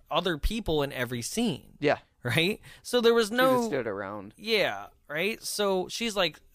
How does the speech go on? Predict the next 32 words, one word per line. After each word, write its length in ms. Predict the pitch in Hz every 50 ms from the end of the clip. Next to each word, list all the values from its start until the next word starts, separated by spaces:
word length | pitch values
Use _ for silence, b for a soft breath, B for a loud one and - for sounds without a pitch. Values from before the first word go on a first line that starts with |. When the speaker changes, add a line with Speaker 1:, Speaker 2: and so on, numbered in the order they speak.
| _ _ _
Speaker 1:
"Save, 600 | - - - - - 196 220 220 220 196 180 - - b b b b b -
uh, 380 | - 135 135 123 117 113 113 113
let 180 | 117 156 190 226
her 80 | 220
go," 440 | 185 - 160 147 135 123 131 147 151 b b b b
and 140 | - 139 143
the 60 | 143
henchman's, 480 | 139 175 190 185 - 180 170 151 143 - -
uh, 80 | 160
with 220 | 131 127 139 135 -
the 80 | 131
bandage, 720 | 113 - 147 151 160 165 160 127 110 104 110 127 - - - - -
right? 340 | - 123 110 113 120 127 -
The 80 | - 123
dog 320 | 110 - 135 151 160 165
bite 240 | 127 117 113 107 -
bandage 480 | - 101 101 98 95 101 104 110 113 -
is 180 | - 135 113
like, 240 | 120 117 113 - - b b b b b -
"No," 560 | 139 175 220 226 196 160 127 113 104 - - - -
uh, 420 | 123 120 113 110 107 107 107 107 -
and, 420 | 127 120 117 113 117 117 120 135 - - - - - _ _ -
uh, 380 | 120 120 113 110 104 104 104 104 101 -
but 180 | - 135 123 113
Jamie 260 | - 156 160 170 156
Presley 400 | 143 - 170 165 - - 147 135
actually 260 | 131 135 131 - 147
got 260 | 131 117 131 135 135 -
out 160 | 139 143 151
of 120 | 156 147
her 120 | 160 147 131
ropes 480 | 120 127 135 139 127 120 - - -